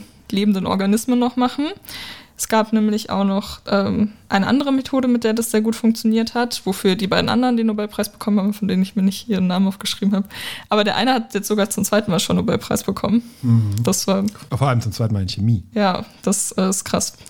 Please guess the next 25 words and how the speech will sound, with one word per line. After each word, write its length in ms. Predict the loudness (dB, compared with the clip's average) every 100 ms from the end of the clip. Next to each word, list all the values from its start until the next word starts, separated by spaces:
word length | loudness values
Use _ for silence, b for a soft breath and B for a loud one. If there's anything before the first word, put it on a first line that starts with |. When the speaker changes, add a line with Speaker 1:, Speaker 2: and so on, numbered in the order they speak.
| B -20 -12 -2
Speaker 1:
Und 340 | 0 0 2
naja, 160 | 2 2
auf 100 | 0
jeden 160 | -2
Fall 180 | 0 0
in 160 | 2 0
vitro, 480 | -2 -2 -2 -2 -4 -2
also 320 | 0 0 -4 -2
außerhalb 320 | -2 0 0
vom 160 | 2 0
Körper, 360 | 0 0 0
so 200 | 0 -2
in 240 | 0 0 -2 _ B B _
einer 100 | -2
Petrischale 480 | -2 0 0 2 2
oder 180 | 2 2
so, 240 | 0 -2 B B B B B B B
kann, 280 | -2 0 2
konnte 200 | 0 2
man 160 | 2 2
sowas 240 | 0 -2
schon 160 | 0 0
ganz 220 | 0 -2
gut 160 | -2
machen, 520 | 0 0 0 0 0